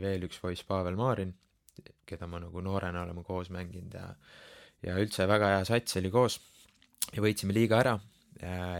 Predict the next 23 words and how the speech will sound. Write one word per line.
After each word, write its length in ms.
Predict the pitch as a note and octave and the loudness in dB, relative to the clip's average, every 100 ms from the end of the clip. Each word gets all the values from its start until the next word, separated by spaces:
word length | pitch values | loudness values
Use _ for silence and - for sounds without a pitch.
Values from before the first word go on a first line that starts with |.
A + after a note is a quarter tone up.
| F2 | -4
ja 80 | |
siis, 300 | F#2 E2 - - | -6 -6 -6 -4
äh, 220 | F2+ F2 F#2 - - - - - - - - - _ _ B2+ | -4 -4 -6 -12 -20 -20 -20 -20 -20 -20 -20 -20 _ _ 0
ja, 100 | B2 | 2
äh, 320 | G#2+ A#2+ A#2 C3+ | 2 2 2 8
iga 160 | C#3+ | 10
aasta 220 | C#3+ - | 10 8
lõpus 340 | C3+ C3 A#2 A2+ | 6 6 4 4
on 80 | G#2 | 2
siis 160 | G#2+ - | 2 4
see, 800 | A2 G#2+ G2+ G2 G2 G2+ G2 G2 | 4 6 6 6 4 4 4 2
äh, 180 | F#2+ F#2+ - - - _ | 0 -8 -18 -20 -20 _
Eesti 560 | - F#2+ G2 G#2+ - G#2 | -8 -4 0 -2 -2 2
Jalgpalliliidu 960 | G#2+ - - F#2 F2+ F2+ F#2 G#2 G2+ | 2 2 -2 -2 0 -2 0 0 0
poolt 160 | F2 F#2 | -2 -4
korraldatud 560 | - F#2 F2 E2+ - - | -2 -2 -2 -4 -10 -12
see 540 | - F2+ F2 F2 F2 - - | -8 -6 -6 -8 -10 -12 -6
gala, 280 | A2+ A#2 F#2+ F2 | 0 2 2 -2
kus 140 | - | -6
siis 160 | - - | -8 -8
nii-öelda 300 | - - - | -10 -12 -8
saadakse 400 | F#2 E2+ - - | -8 -8 -10 -6
ka-, 140 | - | -6